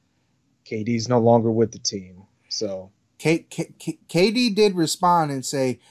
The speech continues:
Speaker 2: "From my perspective, that's not what it seemed like. A hundred percent false."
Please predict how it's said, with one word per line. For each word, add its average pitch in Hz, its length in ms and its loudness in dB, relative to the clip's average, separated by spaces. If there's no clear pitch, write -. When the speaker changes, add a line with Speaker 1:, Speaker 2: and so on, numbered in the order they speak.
Speaker 2:
"From 139 240 -4
my 147 220 2
perspective, 135 720 -4
that's 120 240 -8
not 120 220 -6
what 117 120 -12
it 113 140 -14
seemed 113 340 -10
like. 101 220 -16
A 110 80 -16
hundred 123 300 -10
percent 110 360 -12
false." 110 500 -8